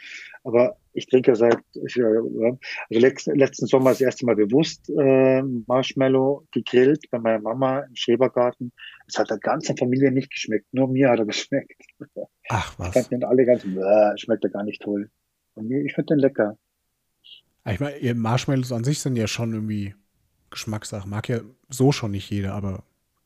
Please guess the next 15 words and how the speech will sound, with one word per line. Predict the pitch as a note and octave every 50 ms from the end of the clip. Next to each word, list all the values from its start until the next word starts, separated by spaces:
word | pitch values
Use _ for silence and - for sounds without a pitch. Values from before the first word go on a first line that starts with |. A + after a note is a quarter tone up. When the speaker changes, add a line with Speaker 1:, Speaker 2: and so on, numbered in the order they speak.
| _ _ _ _ _ _ _ _ _ _ _ _ _ _
Speaker 2:
ge-, | - C#3+ C3+
was, | B2+ B2+ A#2+ B2+ B2 C3+ C3+
was | C#3 B2 G2+
heißt | A#2+ C#3+ D#3+ D#3 -
gegrillt? | - C3+ - A2 A#2 C#3+ F3+ G3+ - -
Die | E3+ C#3+
werden | D3 D3 D3+ D#3
einfach | C#3 D3 C#3+ - C3+
nur | D3+ D3 C3
kompakter, | - - B2 - - D3 - - - G2+ F#2+
oder? | G2+ A2 C3+ D#3 D3+ -
Und | C3 A#2 G#2 G2+
halt | A#2 A2+
sau | G#2+ A2+ A2 A2 G#2+
heiß. | A2 A2+ A2+ G2+ - -